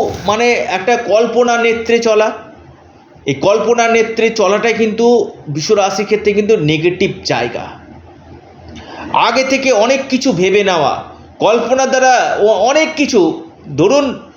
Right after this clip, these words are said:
পঁচিশ বছর বয়স, চল্লিশ বছর বয়সে কোন কোন জায়গায় থাকবে, এরকম একটা কল্পনা নিয়ে আসা, কিন্তু প্ল্যানিং করে কিন্তু সবাইকে কিন্তু জানায় না, নিজের মনের কথা কিন্তু নিজের মনের মধ্যে অনেক সময় বিশ্বরাশি কিন্তু রেখে দেয়।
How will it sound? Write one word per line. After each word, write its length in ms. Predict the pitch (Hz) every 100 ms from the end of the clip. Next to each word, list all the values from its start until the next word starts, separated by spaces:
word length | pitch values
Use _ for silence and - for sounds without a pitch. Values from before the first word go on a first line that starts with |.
| - -
পঁচিশ 300 | 196 254 262
বছর 260 | 269 269 254
বয়স, 360 | 202 233 240 - - - - - - - - -
চল্লিশ 320 | 254 277 269
বছর 260 | 269 269
বয়সে 340 | 240 240 233 240
কোন 240 | 240 247
কোন 200 | 240 240
জায়গায় 280 | 214 220 220
থাকবে, 460 | 208 202 226 294 294
এরকম 260 | 302 277
একটা 120 | 277
কল্পনা 800 | 175 208 214 202 214 220 226 - -
নিয়ে 200 | 151 147
আসা, 340 | 131 120 82 80 - - -
কিন্তু 200 | - 233 - -
প্ল্যানিং 460 | 160 208 277 285 254
করে 240 | 262 269
কিন্তু 180 | 269 247
সবাইকে 420 | 208 226 240 240
কিন্তু 200 | 240 233
জানায় 320 | 190 208 220
না, 200 | 185 127 - - - -
নিজের 320 | 160 202 240
মনের 380 | 170 190 247 254
কথা 260 | 247 254
কিন্তু 220 | 247 247 233
নিজের 280 | 220 240
মনের 260 | 233 233 226
মধ্যে 260 | 233 226 247
অনেক 200 | 233 233
সময় 240 | 226 226
বিশ্বরাশি 480 | 196 208 214 196 202
কিন্তু 180 | 202 196
রেখে 240 | 196 202
দেয়। 280 | 196 151